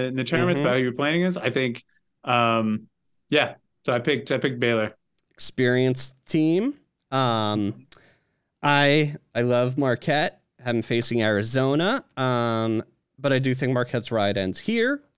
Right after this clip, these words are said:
Speaker 2: Arizona, cream of the Pac-twelve. They're a team with, like, no obvious N B A talent, but, like, a very, like, well put together team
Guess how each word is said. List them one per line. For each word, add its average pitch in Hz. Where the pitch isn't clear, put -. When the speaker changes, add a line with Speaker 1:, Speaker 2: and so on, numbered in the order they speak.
Speaker 2:
Arizona, 147
cream 151
of 127
the 127
Pac-twelve. 151
They're 156
a 151
team 147
with, 135
like, 120
no 175
obvious 156
N 139
B 117
A 117
talent, 147
but, 117
like, 107
a 110
very, 113
like, 98
well 110
put 104
together 98
team 110